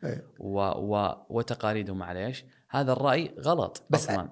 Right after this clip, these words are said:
Speaker 1: بس أي
Speaker 2: بس إني
Speaker 1: عادة؟
Speaker 2: أنا أحترمها وأقدرها، صحيح.
Speaker 1: طيب.
Speaker 2: ما أنفذها، صحيح.
Speaker 1: طيب، ما هيدا هو.
Speaker 2: فهمت علي؟
Speaker 1: بتحترمها وما تنفذها. أي
Speaker 2: طبعًا.
Speaker 1: عادة أنت بتحترمها وما بتنفذها؟
Speaker 2: أوكي، أبى أقول لك قصة. فيه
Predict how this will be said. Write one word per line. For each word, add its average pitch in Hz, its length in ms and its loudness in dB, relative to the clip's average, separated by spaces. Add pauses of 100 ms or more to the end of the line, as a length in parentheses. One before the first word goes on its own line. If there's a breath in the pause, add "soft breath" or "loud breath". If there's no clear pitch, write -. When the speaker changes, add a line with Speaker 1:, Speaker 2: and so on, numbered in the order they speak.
(120)
Speaker 1:
بس 156 160 4
أي - 100 6
Speaker 2:
بس 208 60 10
إني 147 100 8
Speaker 1:
عادة؟ 151 220 8
Speaker 2:
أنا 165 220 4
أحترمها 151 560 2
وأقدرها، 156 560 -2
صحيح. 151 480 -4
Speaker 1:
طيب. 135 100 4
Speaker 2:
ما 143 160 4
أنفذها، 160 500 0
صحيح. - 500 -10
Speaker 1:
طيب، 82 340 -6 (160)
ما 180 80 4
هيدا 165 160 2
هو. 139 80 2
Speaker 2:
فهمت 143 100 0
علي؟ 135 80 -2
Speaker 1:
بتحترمها 220 420 2
وما 202 100 4
تنفذها. 151 520 2
أي 226 80 4
Speaker 2:
طبعًا. 220 100 8
Speaker 1:
عادة 175 360 6
أنت 160 140 2
بتحترمها 160 680 2
وما 185 220 2
بتنفذها؟ 117 580 -6 (500 soft breath)
Speaker 2:
أوكي، 143 300 -2 (180)
أبى 120 140 -4
أقول 160 120 0
لك 107 120 -4
قصة. - 340 -10 (1500)
فيه 180 560 -4